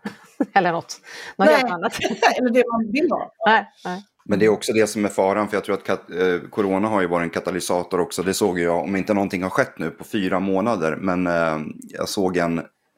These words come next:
Speaker 3: Skolverket, det finns väldigt lite om elevers frånvaro, ehm, just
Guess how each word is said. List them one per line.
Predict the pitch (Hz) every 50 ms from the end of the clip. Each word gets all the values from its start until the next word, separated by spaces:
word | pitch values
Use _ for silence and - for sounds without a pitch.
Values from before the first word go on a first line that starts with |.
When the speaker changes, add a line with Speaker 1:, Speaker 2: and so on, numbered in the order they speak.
| _ _ _ - - _ - - - - - - -
Speaker 3:
Skolverket, | - - - 107 107 104 113 113 104 107
det | 104
finns | 117 123 104 107
väldigt | 123 120 117 110
lite | 120 127 120 101 - 135
om | 123 110
elevers | 98 92 95 92 85 85 82 - -
frånvaro, | - 123 120 110 95 98 107 139 143 117 80 76 78 78 - - _ - - -
ehm, | 87 87 85 87 82 80 80 78 76 73 76 - - -
just | 85 85 92 92 - - - _